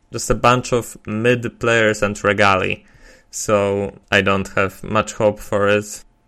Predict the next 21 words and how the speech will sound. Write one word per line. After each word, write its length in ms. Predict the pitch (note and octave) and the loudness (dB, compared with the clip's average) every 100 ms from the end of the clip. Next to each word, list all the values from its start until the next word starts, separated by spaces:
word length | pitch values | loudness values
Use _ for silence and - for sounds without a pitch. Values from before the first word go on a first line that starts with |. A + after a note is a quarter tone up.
| - | -4
apart 380 | G2+ - G2+ G2 | -2 2 2 0
from 220 | - G2 | -4 -2
maybe 340 | G2+ G2 G2 | -2 -2 -4
if 80 | F2 | -6
Fiku 640 | - - - - G#2+ G#2+ G2+ | -10 -18 -12 -4 -4 -4 -4
maybe 220 | G2 G2 - _ _ | -4 -6 -12 _ _
gets 180 | - G#2+ | -4 -4
put 220 | - A2+ | -4 -4
in 120 | G#2+ | -2
some 220 | G#2 A2 G#2 | -2 -2 -4
better 200 | G#2 G#2 | -4 -8
positions, 640 | A2 G#2 G#2 - G2 - | -8 -4 -4 -4 -10 -10
because 520 | G#2+ G2+ G#2 G2 - - - _ _ | -8 -4 -2 -2 -6 -20 -20 _ _
Fiku 320 | - D#3+ D#3 | -10 -6 0
actually, 640 | C3 C3 C3 B2 A#2+ G#2 - _ _ _ - - | 0 0 -4 -4 -4 -10 -16 _ _ _ -20 -10
his 160 | - B2 | -4 2
rating 320 | C#3+ C#3+ B2+ | 2 0 -4
isn't 280 | B2 A#2+ A2 | -4 -6 -4
great, 360 | A2+ A#2 C#3 B2 | 0 2 2 -2
but 120 | A2+ | -6
he's 460 | - A#2 - - | -6 -8 -8 -14